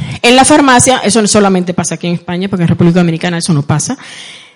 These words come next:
Tú le tienes que suplicar a un empleado que se quede, pagándole, y te pueden decir que no. Eso nada más sucede aquí. Pues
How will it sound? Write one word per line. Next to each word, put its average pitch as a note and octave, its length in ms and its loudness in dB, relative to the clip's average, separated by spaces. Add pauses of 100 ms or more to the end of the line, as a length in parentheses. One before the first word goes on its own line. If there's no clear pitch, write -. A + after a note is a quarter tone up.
(200)
Tú C#4 100 2
le C4+ 140 2
tienes C4+ 340 -2
que G#3 160 -4
suplicar A#3 800 2
a F#3 60 2
un G#3+ 160 2
empleado F#3+ 520 2
que C4+ 140 0
se A3+ 180 0
quede, F#3 400 -2 (380)
pagándole, F3+ 880 2
y A#3 120 -6
te D4+ 100 -2
pueden C#4+ 220 0
decir D#4+ 240 0
que G#4 100 0
no. G4+ 100 2 (1800)
Eso G3 120 -6
nada A3 100 -4
más F#3 120 -4
sucede E3+ 280 -4
aquí. D#3 240 -12 (300)
Pues C4 140 -2